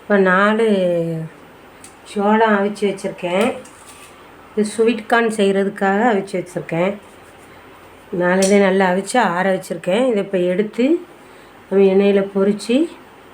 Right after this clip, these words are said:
ஸ்வீட் கார்ன் செய்கிறதுக்கு எப்படி செய்யலான்னு நாங்க எங்க வீட்ல செய்கிறத காட்டுறேன். இது ஃபஸ்ட்டு நல்லா உருட்டி வச்சுக்கிடும்.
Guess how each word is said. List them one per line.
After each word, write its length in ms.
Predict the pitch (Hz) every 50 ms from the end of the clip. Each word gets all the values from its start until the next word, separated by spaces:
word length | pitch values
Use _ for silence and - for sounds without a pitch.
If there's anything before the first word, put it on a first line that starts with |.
| - - - - - - - - - -
ஸ்வீட் 260 | - 202 202 196 202 -
கார்ன் 220 | 196 196 190 180 185
செய்கிறதுக்கு 520 | 185 185 180 180 175 175 - - 262 240 196
எப்படி 180 | 170 185 - - -
செய்யலான்னு 460 | 180 175 165 170 175 180 196 226 247 226
நாங்க 200 | 196 196 196 196 190
எங்க 120 | 175 190 196 202
வீட்ல 260 | 202 202 196 180 175 175 - 185
செய்கிறத 360 | 180 180 180 185 180 208 214 208
காட்டுறேன். 320 | 175 156 - - - - - - - - - - - - - - - - - - - - - - - - - -
இது 120 | 185 185 185 196
ஃபஸ்ட்டு 320 | 196 190 - - 233 220 190
நல்லா 200 | 185 196 214 202 185 190 214
உருட்டி 280 | 233 214 214 247 233 214
வச்சுக்கிடும். 440 | 208 - 196 170 170 165 156 -